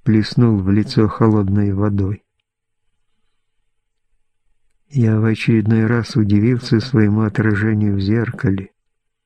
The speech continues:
Ничего общего с руинами, в которых лежала моя душа. Нет, это не было лицо побежденного. Немного усталости, но в глазах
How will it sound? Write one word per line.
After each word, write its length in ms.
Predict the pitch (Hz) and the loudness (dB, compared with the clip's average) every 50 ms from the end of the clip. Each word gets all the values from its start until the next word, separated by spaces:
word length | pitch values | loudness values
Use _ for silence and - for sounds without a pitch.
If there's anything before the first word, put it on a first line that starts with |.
| _ _ _ _ _ _ _ _ _ _ - | _ _ _ _ _ _ _ _ _ _ -4
Ничего 680 | 127 113 131 160 170 160 - - - 151 143 147 143 143 - 143 135 | 0 2 2 2 0 -2 -4 -2 0 0 2 2 2 0 0 0 -2
общего 380 | 135 127 - - 131 120 120 | -2 -2 -4 -2 0 0 0
с 200 | 113 - - - - | 0 -2 -4 -2 0
руинами, 760 | 104 107 104 98 110 131 147 135 127 120 117 117 113 104 | 2 2 2 2 2 2 0 0 0 0 0 0 -2 -2
в 100 | 95 - | -4 -4
которых 460 | - - 104 101 - - 101 98 - - | -4 -2 0 0 0 0 -2 -2 -2 0
лежала 520 | 143 123 104 98 98 113 120 113 113 107 | 0 2 2 0 0 -2 -2 -2 -2 -2
моя 300 | 107 104 104 107 107 104 | 0 0 0 0 -2 -2
душа. 600 | 98 98 98 104 101 - - - - 147 139 113 - _ _ _ _ _ _ _ _ _ _ _ _ _ - | -2 -2 -2 -2 -2 -4 -4 -4 -2 0 -2 -2 -4 _ _ _ _ _ _ _ _ _ _ _ _ _ -2
Нет, 460 | 117 113 110 110 110 107 104 - - | 0 2 2 2 2 0 -2 0 -2
это 160 | 117 - 120 | 0 2 2
не 180 | 113 107 107 113 | 2 2 0 0
было 200 | 113 120 117 113 | 0 0 0 0
лицо 340 | 113 113 110 - - - 107 | 0 -2 -2 -2 -2 -2 0
побежденного. 1080 | 101 117 110 107 117 113 104 101 101 107 107 113 117 113 110 110 113 107 98 98 - _ _ _ _ _ _ _ _ _ _ _ _ _ _ _ _ _ _ _ _ _ _ _ - | 0 0 0 2 2 0 0 0 0 0 0 0 0 0 0 -2 -2 -2 -4 -6 -8 _ _ _ _ _ _ _ _ _ _ _ _ _ _ _ _ _ _ _ _ _ _ _ -2
Немного 360 | - 117 120 139 156 151 147 | 0 2 2 2 2 2 2
усталости, 920 | 156 147 131 - - - 131 139 156 147 139 123 - - - - - - _ _ _ _ _ _ _ _ _ _ _ _ _ _ _ _ _ _ _ _ - | 0 0 0 -2 0 0 2 2 2 2 0 -2 -4 -6 -8 -8 -10 -10 _ _ _ _ _ _ _ _ _ _ _ _ _ _ _ _ _ _ _ _ 0
но 160 | - 131 135 | 2 2 2
в 60 | 123 | 2
глазах 500 | 123 127 131 120 107 139 147 147 135 - | 2 0 0 0 0 0 0 0 -2 -4